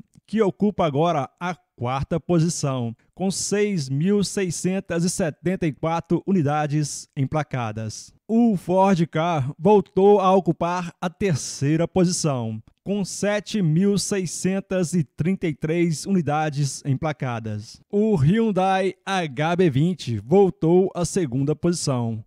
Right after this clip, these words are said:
com oito mil e cinquenta e cinco unidades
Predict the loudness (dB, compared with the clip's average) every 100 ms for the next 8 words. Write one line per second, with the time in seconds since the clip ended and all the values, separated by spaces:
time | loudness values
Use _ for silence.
0 | _ 0 0 0 _ 4 4 4 2 4
1 | 4 6 4 2 -2 -4 -2 -2 0 0
2 | 0 -2 -2 -2 -4 2 2 4 2 2
3 | -2 -2 0 -2 -4